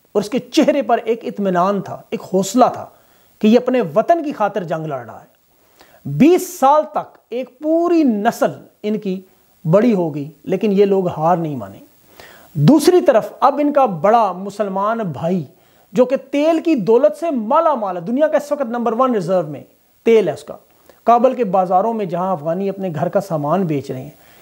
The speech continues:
क्योंकि जंग ज़दा इलाकों में सबसे ज़्यादा नुकसान अफगान हुकूमत ने, साबका ने, अमरुल्ला साले वगैरह ने इतनी लूट मार की इनके घरों से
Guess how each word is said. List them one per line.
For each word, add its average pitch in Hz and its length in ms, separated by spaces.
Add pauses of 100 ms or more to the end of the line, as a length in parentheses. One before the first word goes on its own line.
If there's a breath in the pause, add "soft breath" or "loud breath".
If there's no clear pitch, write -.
क्योंकि 233 200
जंग 208 360
ज़दा 202 300
इलाकों 175 320
में 202 120
सबसे 302 520
ज़्यादा 180 340
नुकसान 170 500 (300 loud breath)
अफगान 254 420
हुकूमत 240 460
ने, 226 100
साबका 202 420
ने, 190 80
अमरुल्ला 185 320
साले 180 300
वगैरह 170 220
ने 170 80 (260 soft breath)
इतनी 381 320
लूट 277 320
मार 226 260
की 233 100
इनके 226 160
घरों 208 360
से 170 260